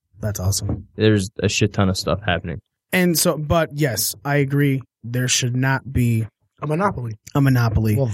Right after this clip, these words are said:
Speaker 4: that, and
Speaker 1: However,
Speaker 4: there should not be another weekly running episodic T V show.
Speaker 1: But there already is. What are you talking about, dude?
Speaker 3: T-,
Speaker 1: R O H
Speaker 3: Impact,
Speaker 1: runs
Speaker 3: Ring of
Speaker 1: every
Speaker 3: Honor.
Speaker 1: week.
Speaker 3: Yeah, they run every
Speaker 1: Yeah,
Speaker 3: week.
Speaker 1: we're,
Speaker 4: On,
Speaker 1: we're, what
Speaker 4: on,
Speaker 1: I'm saying
Speaker 4: on
Speaker 1: is,
Speaker 4: what?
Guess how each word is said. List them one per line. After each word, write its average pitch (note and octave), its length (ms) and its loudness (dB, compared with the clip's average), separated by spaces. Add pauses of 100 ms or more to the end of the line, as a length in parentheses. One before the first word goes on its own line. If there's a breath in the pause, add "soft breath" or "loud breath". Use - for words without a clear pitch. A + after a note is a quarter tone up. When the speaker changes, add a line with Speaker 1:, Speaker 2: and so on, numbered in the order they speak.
Speaker 4:
that, D3+ 220 -2
and B2 60 -4
Speaker 1:
However, E3 240 2
Speaker 4:
there F3+ 120 2
should D3+ 280 0
not D3 240 -2
be B2 220 -2
another A#2 440 -2 (340)
weekly G#2+ 500 0 (260)
running A2 400 2
episodic A2 720 0 (120)
T C#3 180 -2
V A#2+ 120 2
show. - 340 0
Speaker 1:
But G3+ 120 2
there A#3 160 0
already A#3+ 320 0
is. C4+ 260 0
What D#3 60 0
are G#3 40 2
you G#3+ 40 0
talking C4 340 -2
about, F#3+ 240 -2
dude? C3 220 0 (280)
Speaker 3:
T-, F3+ 160 -6
Speaker 1:
R D4+ 220 2
O E4 100 2
H F#3+ 180 2
Speaker 3:
Impact, F#3+ 280 2
Speaker 1:
runs E4+ 280 2
Speaker 3:
Ring B3 80 2
of G#3 60 2
Speaker 1:
every D#3+ 200 2
Speaker 3:
Honor. G#2+ 120 -4
Speaker 1:
week. - 100 -16
Speaker 3:
Yeah, G3 240 -2
they E3 100 -2
run G#3 160 -2
every C#3+ 160 -2
Speaker 1:
Yeah, F#3 180 2
Speaker 3:
week. F3+ 80 2
Speaker 1:
we're, A#3+ 120 0
Speaker 4:
On, A3 240 -4
Speaker 1:
we're, G3 120 0
what G3 200 0
Speaker 4:
on, A#3+ 80 2
Speaker 1:
I'm D4 60 2
saying B3 240 2
Speaker 4:
on G#3+ 60 2
Speaker 1:
is, F#3+ 120 2
Speaker 4:
what? B2 160 0